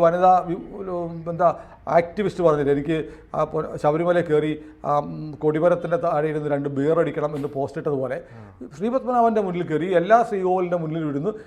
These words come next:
Speaker 1: എനിക്ക് ബിരിയാണി, ചിക്കൻ ബിരിയാണി കഴിക്കണമെന്ന് ആഗ്രഹിക്കുന്നവരൊക്കെ ഉണ്ടാവും. പക്ഷെ അവർ കേരളത്തിലെ ക്ഷേത്രങ്ങളെ നശിപ്പിക്കണമെന്ന് ആഗ്രഹിക്കുന്നവരാണ്. പക്ഷെ എനിക്ക് തോന്നുന്നത് കേരളത്തിലെ ക്ഷേത്രങ്ങളെ നശിപ്പിക്കാൻ, ദേവചൈതന്യം ഇല്ലാതാക്കാൻ ഏറ്റവും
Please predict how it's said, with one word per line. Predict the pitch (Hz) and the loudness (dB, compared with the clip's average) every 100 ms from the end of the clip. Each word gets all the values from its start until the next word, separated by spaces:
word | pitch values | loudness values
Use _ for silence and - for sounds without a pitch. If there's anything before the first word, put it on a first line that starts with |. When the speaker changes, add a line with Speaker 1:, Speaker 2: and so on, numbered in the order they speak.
| - 160 | -6 -4
Speaker 1:
എനിക്ക് | 170 160 175 165 - - | -2 0 0 -2 -8 -4
ബിരിയാണി, | 143 170 170 165 165 | 2 6 6 4 -4
ചിക്കൻ | 160 185 | -4 -2
ബിരിയാണി | 170 170 170 | 2 2 2
കഴിക്കണമെന്ന് | 170 156 156 170 170 160 | 2 0 0 -2 0 0
ആഗ്രഹിക്കുന്നവരൊക്കെ | 151 156 165 165 180 175 226 | 0 -2 -4 -4 -2 -2 4
ഉണ്ടാവും. | 185 120 - - - | 4 4 0 -18 -20
പക്ഷെ | - 175 | 4 8
അവർ | 156 208 151 - - - | 10 8 6 -4 -12 0
കേരളത്തിലെ | 151 175 170 170 170 | 2 4 2 0 -2
ക്ഷേത്രങ്ങളെ | 147 147 151 151 151 139 | -2 -4 -4 -2 -2 -2
നശിപ്പിക്കണമെന്ന് | 139 160 156 160 151 143 135 | -4 -6 -6 -4 -4 -4 -4
ആഗ്രഹിക്കുന്നവരാണ്. | 127 127 127 117 113 92 104 - _ - | -6 -8 -10 -12 -12 -14 -18 -20 _ -4
പക്ഷെ | 170 | 0
എനിക്ക് | 220 226 202 | 0 0 0
തോന്നുന്നത് | 202 214 165 165 - - 156 | 2 2 2 0 -10 -2 4
കേരളത്തിലെ | 165 196 202 202 196 175 | 4 4 2 0 -2 0
ക്ഷേത്രങ്ങളെ | 156 160 175 170 170 165 147 | 0 0 -2 2 2 0 -4
നശിപ്പിക്കാൻ, | 151 131 143 147 165 - - 131 | -6 -8 -4 -4 -6 -12 -16 4
ദേവചൈതന്യം | 147 180 196 175 165 170 160 147 | 8 8 6 2 0 -2 -2 -2
ഇല്ലാതാക്കാൻ | 131 151 160 147 165 185 - - - 165 | 2 4 4 2 0 -2 -6 -12 -2 0
ഏറ്റവും | 170 214 196 202 | 2 2 2 0